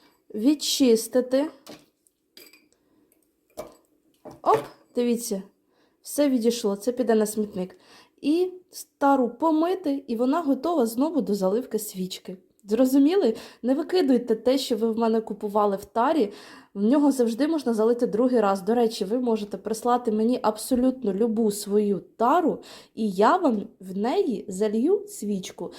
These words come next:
Це буде дешевше, тому що ціна буде тільки за віск. Тара не враховується, але ви оплачуєте, е, доставку туди і назад виходить. Все, скляночку помию,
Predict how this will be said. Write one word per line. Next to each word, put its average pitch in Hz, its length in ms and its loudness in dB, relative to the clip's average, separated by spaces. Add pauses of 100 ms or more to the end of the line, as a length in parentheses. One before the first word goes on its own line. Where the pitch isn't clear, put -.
(160)
Це 285 140 0
буде 233 220 -4
дешевше, 277 480 0
тому 226 280 -2
що 233 220 -4
ціна 220 420 -6
буде 208 260 -2
тільки 226 420 -4
за 208 280 0
віск. 190 420 -6 (260)
Тара 277 300 0
не 208 260 0
враховується, 202 720 -4
але 190 220 0
ви 226 180 2
оплачуєте, 196 720 -2 (440)
е, 190 280 0
доставку 190 640 0
туди 190 300 -4
і 330 360 -2
назад 185 540 -4
виходить. - 600 -16 (1700)
Все, - 200 -2 (180)
скляночку 302 600 0
помию, 294 460 0